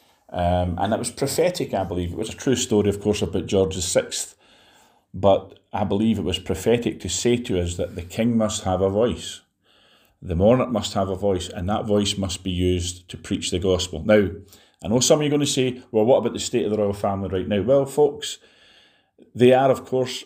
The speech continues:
of Davidic descent, and if you go back and study the kings of Israel and the kings of Judah,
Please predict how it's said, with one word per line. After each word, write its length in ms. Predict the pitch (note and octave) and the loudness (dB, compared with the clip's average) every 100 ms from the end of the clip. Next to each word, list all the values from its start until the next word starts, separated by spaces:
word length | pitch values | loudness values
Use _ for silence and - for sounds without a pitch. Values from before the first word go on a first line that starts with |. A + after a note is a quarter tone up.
| - | -6
of 220 | G2+ F2 | -6 -4
Davidic 400 | F#2+ A2 G#2+ - | -2 -2 -2 -6
descent, 520 | G2 - A2+ A2+ - G#2+ | -4 2 4 4 0 -4
and 100 | G2 | -4
if 140 | F#2 | -4
you 80 | F#2 | 0
go 220 | A2+ G#2+ | 2 2
back 440 | - - A2 G#2+ | 2 2 2 2
and 160 | G#2+ G2 | 0 -2
study 360 | - A#2 G#2 G#2 | -2 0 2 0
the 100 | F2+ | -2
kings 300 | - G#2+ G2 | -2 -2 0
of 200 | F2 F2 | -4 0
Israel 440 | A#2+ A#2 A#2+ B2+ B2 | 2 2 4 4 4
and 80 | G2 | 0
the 40 | |
kings 280 | - G#2 F#2+ | -2 -2 -2
of 180 | D#2+ F2 | -6 -2
Judah, 420 | A2 A#2+ A2 | 0 2 2